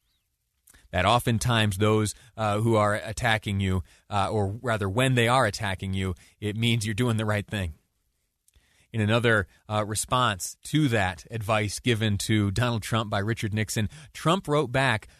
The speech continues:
uh, quote, "One of my great ambitions is to have the Nixons as residents of Trump Tower."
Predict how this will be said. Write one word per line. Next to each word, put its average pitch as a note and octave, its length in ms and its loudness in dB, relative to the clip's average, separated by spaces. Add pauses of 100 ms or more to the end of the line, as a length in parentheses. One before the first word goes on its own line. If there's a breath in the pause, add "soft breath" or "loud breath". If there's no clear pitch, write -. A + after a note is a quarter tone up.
(120)
uh, A#2+ 180 2
quote, E3 340 2
"One F#3 200 2
of A3+ 120 -2
my G3+ 140 2
great C#3 340 -2
ambitions C#3 640 -2 (240 soft breath)
is C3+ 220 0
to C3+ 100 -2
have C#3 300 -2
the C3+ 100 0
Nixons A2 580 -2 (220 soft breath)
as B2 180 2
residents B2+ 480 2
of A2 80 -2
Trump C3 300 -2
Tower." G#2 400 0